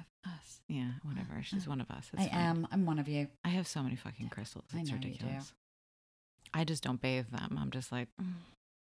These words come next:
Speaker 1: I know. I like to put them out in the moonlight, and then I light different candles for different things. Fine.
Speaker 2: Y-,
Speaker 1: I
Speaker 2: did you
Speaker 1: admit it.
Speaker 2: Have you ever seen that meme that it's something about, like, you know, other witches, and it's like, "Make sure you close this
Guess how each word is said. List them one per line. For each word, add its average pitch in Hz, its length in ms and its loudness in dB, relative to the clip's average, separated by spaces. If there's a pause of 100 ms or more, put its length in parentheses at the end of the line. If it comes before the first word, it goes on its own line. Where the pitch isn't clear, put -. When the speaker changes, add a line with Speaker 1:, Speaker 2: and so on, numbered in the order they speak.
(520)
Speaker 1:
I 226 40 8
know. 226 160 10
I 226 100 10
like 226 180 6
to - 60 -8
put 220 120 2
them 220 100 4
out 220 100 6
in 214 40 0
the 208 60 6
moonlight, 202 480 6
and 196 100 6
then 190 100 6
I 190 100 4
light 190 200 2
different 196 260 -2
candles 190 340 2
for 180 80 -4
different 185 300 -2
things. 185 380 6
Fine. 190 400 12 (140)
Speaker 2:
Y-, 208 60 -6 (320)
Speaker 1:
I 202 80 12
Speaker 2:
did 196 120 8
you 196 60 8
Speaker 1:
admit 220 220 12
it. 180 320 8
Speaker 2:
Have 220 100 6
you 247 100 10
ever 247 160 8
seen 269 280 10
that 240 200 6
meme 196 500 6 (380)
that 180 320 6
it's 185 140 2
something 175 360 4
about, 160 320 2
like, 143 440 0 (600)
you 156 120 2
know, 135 400 2 (120)
other 143 260 4
witches, 143 500 2
and 143 140 0
it's - 200 -8
like, 131 340 0
"Make 226 260 8
sure 247 220 4
you 254 320 6
close 247 420 2
this 240 280 6